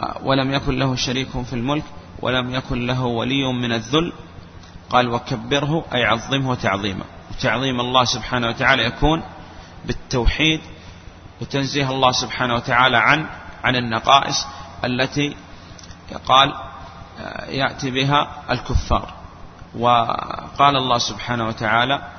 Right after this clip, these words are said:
"قل هذه سبيلي أدعو إلى الله على بصيرة أنا ومن اتبعني وسبحان الله وما أنا من المشركين"، لأن من أعظم المسبة لله سبحانه وتعالى الشرك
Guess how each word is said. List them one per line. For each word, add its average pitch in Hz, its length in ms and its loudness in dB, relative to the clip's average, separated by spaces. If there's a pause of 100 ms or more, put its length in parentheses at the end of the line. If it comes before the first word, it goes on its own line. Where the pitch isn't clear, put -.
(340)
"قل 131 180 2
هذه 120 540 2
سبيلي 120 600 -2
أدعو 117 380 0
إلى 117 200 -2
الله 120 420 2
على 123 320 4
بصيرة 135 640 0 (160)
أنا 180 180 4
ومن 143 200 0
اتبعني 110 580 0 (340)
وسبحان 127 580 2
الله 104 360 -4 (420)
وما 139 360 4
أنا 139 140 2
من 127 120 -4
المشركين"، 123 680 -4
لأن 123 440 -4 (400)
من 123 180 -4 (160)
أعظم 170 380 6
المسبة 147 720 0 (800)
لله 127 320 4
سبحانه 131 460 -2
وتعالى 143 500 2
الشرك 120 400 0